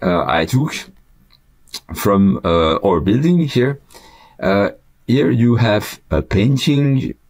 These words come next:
uh, that, where you see the Würth Electronics logo, and in the background some, uh, one of our, uh, some of our skyscraper that we have in the city, small skyscrapers.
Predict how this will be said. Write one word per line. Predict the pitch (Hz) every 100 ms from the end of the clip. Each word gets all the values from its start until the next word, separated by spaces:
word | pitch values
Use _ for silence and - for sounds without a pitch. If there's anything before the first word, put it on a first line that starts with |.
| _
uh, | - 90 85
that, | - - -
where | - 85
you | - 80 - -
see | - - 85
the | - 65 78 73
Würth | 90 78 -
Electronics | 76 73 82 78 65
logo, | 80 95 117 117 113 110
and | - 82 85 175 -
in | -
the | -
background | - 92 90 95 98
some, | 92 95 85 87 - - - - -
uh, | - 78 64 - - - - - - -
one | 95 90 87
of | - 82 - -
our, | 82 82 -
uh, | 80 69
some | - - 85 80
of |
our | 82 78 -
skyscraper | - - 87 - 98 95 107
that | 95 87 -
we | 87
have | 92 82 - - - - -
in | 82
the | 78 78
city, | - 120 117 104 95
small | 85 - 104 107
skyscrapers. | 117 104 98 - 110 104 107 101